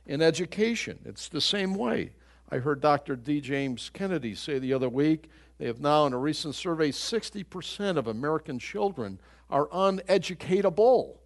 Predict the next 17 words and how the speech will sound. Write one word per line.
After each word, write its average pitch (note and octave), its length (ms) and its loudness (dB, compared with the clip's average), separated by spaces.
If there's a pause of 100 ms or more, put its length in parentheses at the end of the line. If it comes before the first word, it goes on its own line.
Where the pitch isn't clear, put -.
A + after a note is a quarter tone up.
(640)
It's - 140 -14
not C4 140 -6
that - 100 -2
they're B2 120 -4
stupid. F3+ 720 -2
It's G3 200 -14
not D#3 140 -6
that B2 120 -6
they B2 120 0
have G2+ 260 -2 (360)
ridiculously B2+ 960 -4
low C#3 340 4
I B2+ 180 4
Qs. D#3+ 680 -4 (400)
They're D#3 120 0
uneducatable G3 960 4
because F#3 800 8